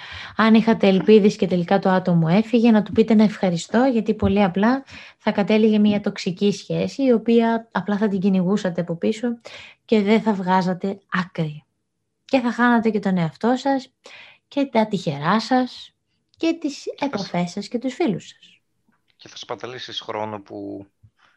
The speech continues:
Speaker 2: δεν
Speaker 1: χρόνος
Speaker 2: παίρνεις
Speaker 1: είναι
Speaker 2: ποτέ
Speaker 1: χρήμα.
Speaker 2: σου πίσω, μα ποτέ
Speaker 1: Ακριβώς.
Speaker 2: πίσω.
Speaker 1: Όχι, αυτό δεν το θεωρώ χάσιμο χρόνου. Κάθε σχέση, όσο λάθος και να είναι,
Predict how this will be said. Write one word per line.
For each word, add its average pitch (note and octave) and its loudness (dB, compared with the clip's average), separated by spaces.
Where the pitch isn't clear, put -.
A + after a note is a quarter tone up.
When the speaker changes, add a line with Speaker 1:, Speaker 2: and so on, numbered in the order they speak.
Speaker 2:
δεν B3 0
Speaker 1:
χρόνος G3 2
Speaker 2:
παίρνεις F#3 0
Speaker 1:
είναι F3+ -16
Speaker 2:
ποτέ D#3+ -12
Speaker 1:
χρήμα. G2+ 0
Speaker 2:
σου G2 -16
πίσω, G2 -12
μα G2 -14
ποτέ A3 -2
Speaker 1:
Ακριβώς. E3+ -8
Speaker 2:
πίσω. E3 -18
Speaker 1:
Όχι, G4+ -2
αυτό A#3 -2
δεν E4+ -4
το G4 -4
θεωρώ C#4 0
χάσιμο F#3+ -6
χρόνου. F#3 -2
Κάθε D#4 -2
σχέση, G3+ -6
όσο C4+ -4
λάθος B3+ -2
και F#3+ -8
να F3 -2
είναι, E3+ -4